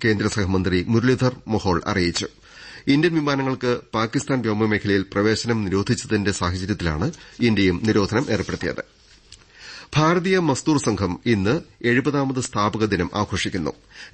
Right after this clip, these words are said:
രാജ്യത്തെ ഏറ്റവും വലിയ കേന്ദ്ര ട്രേഡ് യൂണിയനാണ് ബി എം എസ്. ആറായിരത്തി അഞ്ഞൂറിലധികം ട്രേഡ് യൂണിയനുകൾ സംഘടനയിൽ രജിസ്റ്റർ ചെയ്തതായി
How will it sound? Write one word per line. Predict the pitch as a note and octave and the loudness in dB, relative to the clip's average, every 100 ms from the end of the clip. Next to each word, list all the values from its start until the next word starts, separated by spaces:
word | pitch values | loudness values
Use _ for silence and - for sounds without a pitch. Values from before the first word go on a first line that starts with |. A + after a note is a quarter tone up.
| C3 | 0
രാജ്യത്തെ | B2+ B2+ C3+ | 2 2 2
ഏറ്റവും | B2+ C#3+ C#3 | 2 2 2
വലിയ | A#2+ A#2+ A2+ | 2 0 0
കേന്ദ്ര | A#2 A2+ A#2+ C3+ A#2+ | 0 2 2 -2 -2
ട്രേഡ് | A2 G#2 | 0 2
യൂണിയനാണ് | G#2+ G#2+ G#2 D#2 D#2+ - | 2 0 0 0 -2 -2
ബി | G#2 | 2
എം | F2+ D2+ | 2 0
എസ്. | D#2+ - - - - - | -4 -6 -10 -20 -20 -6
ആറായിരത്തി | B2 C3 D3+ D#3 C#3 D3 | 0 2 2 2 2 2
അഞ്ഞൂറിലധികം | A#2+ A#2 A#2+ A#2 G#2+ G#2+ G#2 | 2 2 2 2 2 0 0
ട്രേഡ് | G#2 G2+ | 0 0
യൂണിയനുകൾ | G#2 G2+ F#2+ F#2 - | 0 0 0 -2 -2
സംഘടനയിൽ | - G#2+ G2 G#2 G2 - | -2 0 2 0 0 -4
രജിസ്റ്റർ | F#2+ G2+ G#2+ - B2+ | 0 0 0 -2 0
ചെയ്തതായി | F#2+ F2 E2+ D#2+ B2 | 0 0 0 2 0